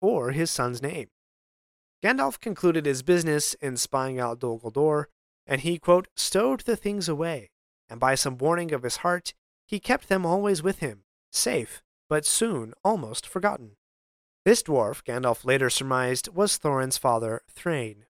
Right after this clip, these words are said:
who nine years before had left his people to attempt to reclaim Erebor with a small band of dwarves. As they neared Dol Guldur, however, Thrain had been captured, and Gandalf found him when he had been in the dungeons for at least five years.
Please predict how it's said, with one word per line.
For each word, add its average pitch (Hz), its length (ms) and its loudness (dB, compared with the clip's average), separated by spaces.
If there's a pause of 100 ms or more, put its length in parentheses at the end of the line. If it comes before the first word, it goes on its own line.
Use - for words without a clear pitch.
who 165 140 0
nine 190 320 0
years 185 260 2
before 117 460 -4
had 131 200 -6
left 151 300 0
his 254 140 -4
people 143 400 -4
to - 160 -4
attempt 190 480 -2
to - 100 -10
reclaim 202 380 -4
Erebor 131 560 0
with 185 160 -4
a 262 40 0
small 160 400 2
band 120 300 -4
of 117 100 -6
dwarves. 123 540 -2 (540)
As 123 140 0
they 143 120 2
neared 170 320 2
Dol 139 220 0
Guldur, 175 360 2
however, 147 540 0 (380)
Thrain 170 300 0
had 139 180 -6
been 123 140 -16
captured, 190 520 -2 (300)
and 175 120 -4
Gandalf 233 340 0
found 160 280 2
him 156 180 -2
when 131 140 -4
he 151 140 -4
had 208 100 -4
been 190 140 -2
in 170 100 -2
the 180 80 -2
dungeons 127 540 -2
for - 180 0
at 202 100 0
least 208 320 -4
five 123 320 -2
years. 139 440 -6